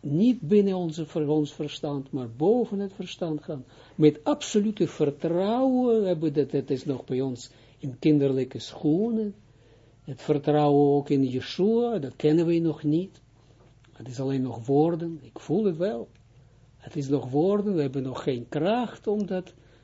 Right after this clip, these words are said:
uit te oefenen, allemaal moeten we groeien in deze kracht van Yeshua, we hebben nog geen kracht van Yeshua. Het is alleen nog, begrijp je, het is nog alleen maar nog, eh, het beginnetje, het is nog accepteren, nog, nog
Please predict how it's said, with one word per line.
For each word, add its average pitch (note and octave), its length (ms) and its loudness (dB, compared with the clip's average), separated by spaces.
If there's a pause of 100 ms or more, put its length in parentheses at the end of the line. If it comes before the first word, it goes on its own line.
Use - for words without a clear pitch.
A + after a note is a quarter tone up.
(120)
uit E3+ 320 0
te E3+ 80 0
oefenen, D#3+ 640 -4
allemaal F#3 460 -4
moeten C3 320 -4
we A#2 120 -8
groeien G#3+ 680 0 (420)
in B2+ 180 -6
deze C3 360 -2
kracht A#3 360 -4
van E3 180 -4
Yeshua, G#3 580 0
we G3+ 100 0
hebben A#3+ 260 0
nog A3 180 0
geen F#3 180 0
kracht D#3+ 300 -2
van C3 180 -6
Yeshua. B2 280 -16 (800)
Het E3 100 -6
is A#3+ 60 0
alleen D3+ 280 2
nog, D3 280 0
begrijp G3+ 420 -4
je, C#4+ 80 -2
het A3 140 -4
is C3+ 140 -8
nog C#3 220 -4
alleen A#3+ 300 2
maar F#3+ 200 2
nog, D#3+ 260 -2 (720)
eh, C#3+ 680 0 (760)
het A#2+ 240 -8
beginnetje, A3+ 760 2
het F3+ 240 0
is D3+ 160 -6
nog - 340 -4 (160)
accepteren, A#3 1000 -2
nog, F3+ 240 -6
nog D3+ 300 -4